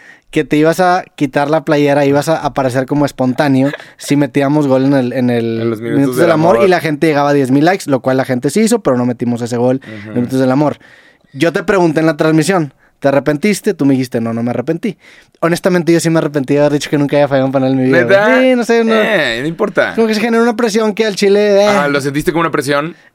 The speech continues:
Speaker 1: Pues una presión interna, sí, sí,
Speaker 2: Ok.
Speaker 1: sí, una presión interna.
Speaker 2: Sí, pero son problemas buenos.
Speaker 1: Sí, a ver,
Speaker 2: Ah.
Speaker 1: a-, habiendo dicho eso,
Speaker 2: Ujú.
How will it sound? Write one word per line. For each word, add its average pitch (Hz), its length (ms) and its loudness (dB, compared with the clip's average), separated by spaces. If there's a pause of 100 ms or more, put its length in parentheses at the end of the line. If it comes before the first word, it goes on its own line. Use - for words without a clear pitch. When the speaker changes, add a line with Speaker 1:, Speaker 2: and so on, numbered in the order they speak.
(400)
Speaker 1:
Pues 185 180 0
una 214 220 0
presión 196 280 0
interna, 139 540 -2
sí, 160 240 2
sí, 175 120 -2
Speaker 2:
Ok. - 40 -4
Speaker 1:
sí, 147 160 0
una 170 180 0
presión 165 280 -2
interna. 170 460 -2 (280)
Speaker 2:
Sí, 185 320 2
pero 175 420 0
son 185 200 -2
problemas 160 320 0
buenos. - 440 -4
Speaker 1:
Sí, - 380 -6
a 175 100 0
ver, 175 240 0 (400)
Speaker 2:
Ah. 160 120 -2 (320)
Speaker 1:
a-, 156 80 -4
habiendo 170 400 2
dicho 170 320 2
eso, 165 420 0
Speaker 2:
Ujú. 131 320 -10